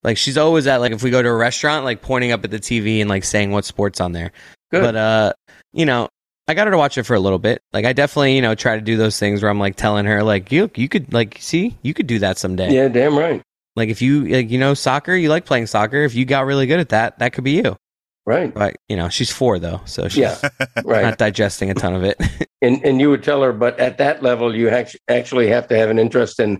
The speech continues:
Speaker 2: attacking the ball, like, going for the ball rather than retreating from it.
Speaker 1: Right now, Graceland, when I have her on defense, I go, "All right, Graceland, go, go get the, attack the ball." And she likes to just run up to the person with the ball and then just, like, start running alongside them. Like, just, like,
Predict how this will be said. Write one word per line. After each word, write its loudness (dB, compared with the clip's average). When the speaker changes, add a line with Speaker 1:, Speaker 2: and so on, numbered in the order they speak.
Speaker 2:
attacking -2
the 0
ball, 2
like, -4
going 4
for -4
the -2
ball 2
rather 2
than -2
retreating -2
from -2
it. 0
Speaker 1:
Right 0
now, -2
Graceland, 0
when 0
I 2
have 0
her -2
on 0
defense, -4
I -2
go, -4
"All 0
right, 0
Graceland, -4
go, 2
go -2
get -4
the, -10
attack -2
the -4
ball." 2
And -4
she 0
likes 0
to 0
just -2
run 0
up 0
to -8
the -2
person -2
with -2
the -12
ball 2
and -4
then -2
just, -4
like, 0
start 0
running 0
alongside 0
them. -6
Like, -4
just, -6
like, -2